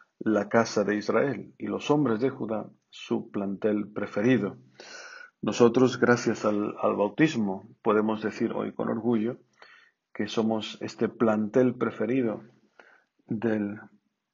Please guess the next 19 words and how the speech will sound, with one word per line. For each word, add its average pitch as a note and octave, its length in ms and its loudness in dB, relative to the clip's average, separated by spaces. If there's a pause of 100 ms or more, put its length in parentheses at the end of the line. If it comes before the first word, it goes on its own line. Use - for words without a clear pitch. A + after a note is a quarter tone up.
del A2 260 -2
Señor A2 360 2
del G#2+ 160 2
universo. A2 640 0 (320)
Somos G#2+ 300 -6
la G#2+ 160 2
nueva G#2+ 320 2
casa A#2 360 2
de G2+ 100 -2
Israel, G#2+ 600 0 (100)
el G#2 100 -6
nuevo A2 320 0
pueblo G#2 460 -4 (240)
elegido. G2+ 600 -4 (720)
Pero - 140 2
importante D3+ 640 6
es C3 200 -4
no B2+ 140 2
olvidar A#2+ 460 2